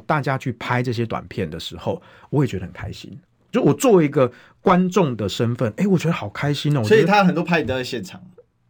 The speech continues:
Speaker 1: 我不一定在现场啊，但是后来我就是他们会回传那个现场影片给我，
Speaker 2: 嗯，嗯，嗯。
Speaker 1: 我说，“哎，不错耶，反应很好耶。”那我觉得很开心啊。又或者说像我们之前宣布这个郭爸爸希望基金，
Speaker 2: 对。
Speaker 1: 好，那我刚刚跟观众朋友预告了，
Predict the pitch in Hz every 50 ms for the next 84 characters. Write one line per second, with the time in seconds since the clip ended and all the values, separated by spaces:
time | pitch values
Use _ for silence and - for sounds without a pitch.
0 | _ - - 139 160 233 220 170 170 170 160 147 - 160 120 104 - - - -
1 | - 165 190 208 214 208 190 226 175 131 107 104 104 147 151 156 156 151 151 139
2 | 127 147 131 - 104 101 113 - - 98 101 113 104 104 92 - 117 98 92 87
3 | - 110 101 98 107 95 90 87 - - - 143 139 135 135 175 214 - 247 240
4 | - - - - - _ - 202 185 - 285 269 247 226 196 170 165 202 226 196
5 | 147 165 180 190 175 - - 135 104 104 104 101 110 165 196 175 139 135 156 135
6 | 110 101 123 123 123 117 120 113 110 107 107 110 - - - - - - 247 240
7 | 247 202 165 175 170 170 180 180 180 196 160 127 107 107 113 - 147 - 123 110
8 | 110 - 135 127 131 135 117 117 117 113 - 107 92 - 120 110 110 98 98 90
9 | 90 - 110 107 98 95 92 - 95 90 - 135 120 95 87 90 95 80 - -
10 | - - - - - - 202 208 160 131 151 151 160 156 156 151 156 156 165 147
11 | 147 139 120 120 104 92 - 147 127 - - - 117 95 90 76 -